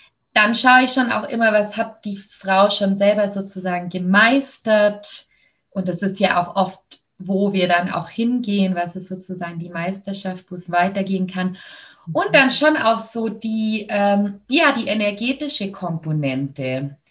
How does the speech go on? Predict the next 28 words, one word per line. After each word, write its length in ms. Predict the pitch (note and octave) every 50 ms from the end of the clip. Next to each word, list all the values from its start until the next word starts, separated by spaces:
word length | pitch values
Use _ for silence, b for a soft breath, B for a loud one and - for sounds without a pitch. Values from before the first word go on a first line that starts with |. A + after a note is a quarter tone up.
| _ _ _ _ _ _ _
Bei 180 | - F#3+ F#3 F#3+
manchen, 460 | G3+ F#3+ G3+ A#3+ B3+ B3+ - B3 G#3+
die 160 | G#3 G#3 G3+ G3+
haben 280 | A3 A3 A3 G#3+ G3
wirklich, 560 | G3+ B3 C4+ C4 - A#3 A#3 G#3 - - - - _ _ _ - - - _ _ _ _ _
auch 180 | - G3 G3+ G#3
wenn's 200 | A3 A3 A3 A3
noch 120 | A3+ A3
nicht 220 | A3 A#3 B3+ A#3+ A#3+
entwickelt 480 | A3 G#3 - G#3+ C4+ C#4 - C4+ A#3
ist, 160 | A3 G#3 -
aber 220 | G#3 F#3+ F#3 F#3 F#3
es 80 | -
ist 160 | G3 F#3+ - -
so 120 | F#3+ F#3+
klar, 360 | - - G3+ F3 G3 G#3+ G#3
die 100 | G#3+ G3+
sind 220 | F#3+ - G3 G3+ G3
echt 360 | G3 G#3 G#3+ - - _ -
für 140 | - G3 F#3+
die 160 | - F#3 F3+
Bühne 640 | - - F#3+ G#3 A#3 A#3+ B3+ C4+ C4+ C4 B3+ B3
auch 120 | B3 B3 - - _
da 320 | - A#3+ B3 C4 C#4+ C#4+
und 360 | C#4 - - G3 F#3 F3+ - -
um 280 | G3 F#3+ F3+ F3+ E3
Wissen 320 | G3+ A3 G#3+ - - F#3+ F3+
an 400 | F3+ F3+ D#3+ D#3+ D#3+ D#3 b